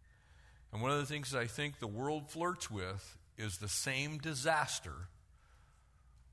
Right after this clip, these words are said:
that Belshazzar flirts with in this particular chapter. And that is failing to see God's love for his covenant people.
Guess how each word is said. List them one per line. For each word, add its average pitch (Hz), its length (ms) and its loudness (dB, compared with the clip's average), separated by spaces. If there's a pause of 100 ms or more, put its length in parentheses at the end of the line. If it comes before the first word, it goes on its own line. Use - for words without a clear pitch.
(160)
that 110 200 0
Belshazzar 101 800 2 (260)
flirts 113 400 -2
with 101 420 -2
in 104 140 -2
this 95 140 -2
particular 92 520 -4
chapter. - 500 -4 (1300)
And 104 180 0
that 113 160 6
is 107 100 -2
failing 135 540 2
to 139 100 -6
see 107 520 -2 (400)
God's 107 400 4
love 92 640 2
for - 180 -4
his 87 120 -2
covenant 87 440 -2
people. - 320 -6